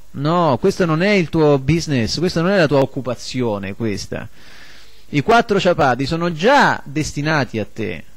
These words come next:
tu li otterrai in qualunque circostanza. Non, non sprecare il tuo tempo semplicemente, eh, convinto di dover svilupparti economicamente. Non perdere il tuo tempo.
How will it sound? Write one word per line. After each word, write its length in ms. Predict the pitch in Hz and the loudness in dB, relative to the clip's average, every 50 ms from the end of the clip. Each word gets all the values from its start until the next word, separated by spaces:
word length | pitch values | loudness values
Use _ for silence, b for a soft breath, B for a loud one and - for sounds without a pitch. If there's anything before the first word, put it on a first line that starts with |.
| - - - - - - - | -16 -16 -16 -16 -14 -8 -4
tu 80 | 262 | -2
li 100 | 262 208 | 0 0
otterrai 680 | 208 190 - - 151 139 135 160 190 190 170 147 131 135 | 0 0 0 0 0 2 2 0 0 0 2 2 0 0
in 60 | 139 | 0
qualunque 340 | 139 185 196 226 202 240 208 | 0 -2 -2 -2 -4 -4 -4
circostanza. 1000 | 214 226 - - 170 - - - 190 185 156 123 110 107 104 - 101 90 92 | -4 -2 0 0 -2 0 0 0 0 0 2 0 -2 -4 -4 -6 -6 -6 -4
Non, 400 | 131 156 190 233 254 254 262 254 - - - | -4 -4 -2 -2 -2 -2 -4 -6 -8 -10 -10
non 140 | - 320 330 | -8 -8 -8
sprecare 500 | - - 339 339 285 254 302 254 214 190 | -4 -2 -2 -2 0 2 2 4 4 4
il 60 | 175 151 | 2 2
tuo 120 | - 165 | 2 0
tempo 320 | 156 165 165 165 - 156 | 2 2 0 0 0 -2
semplicemente, 880 | 147 160 156 151 - 160 139 - 147 147 151 160 165 160 - 156 139 127 B B B B B B B B B B B B - | -2 -2 -2 -2 -2 -2 -2 -2 -2 0 0 0 0 0 0 0 0 0 B B B B B B B B B B B B -6
eh, 480 | - 139 143 139 143 139 139 135 131 120 113 - - | -2 2 2 4 4 4 4 2 2 -2 -6 -12 -2
convinto 920 | - 165 170 170 170 165 151 190 202 202 196 175 - 175 160 151 151 139 B B 135 B B B | 2 2 4 4 4 4 4 4 4 4 2 2 4 4 6 6 4 2 B B -16 B B B
di 280 | - 127 131 139 156 147 | -10 -6 -2 -2 0 2
dover 600 | 143 156 156 143 143 170 190 196 180 175 170 151 | 4 4 6 6 6 6 6 6 6 6 4 4
svilupparti 600 | 131 143 156 160 156 139 - 175 170 165 160 - | 4 2 2 2 2 2 4 4 4 4 2 0
economicamente. 920 | 156 139 147 143 143 143 143 131 135 131 127 120 107 101 98 98 - 104 101 | 0 0 0 0 0 0 0 0 0 0 2 0 0 0 -2 -4 -4 -6 -6
Non 380 | 107 135 165 196 214 196 - | -4 -2 0 0 0 0 0
perdere 400 | - 240 262 262 208 185 180 175 | 2 4 4 4 4 2 2 2
il 80 | 170 143 | 0 0
tuo 140 | - 139 123 | -2 -2 0
tempo. 640 | 123 156 160 147 127 113 104 95 98 98 - - | 2 2 2 2 2 0 -2 -4 -8 -8 -10 -10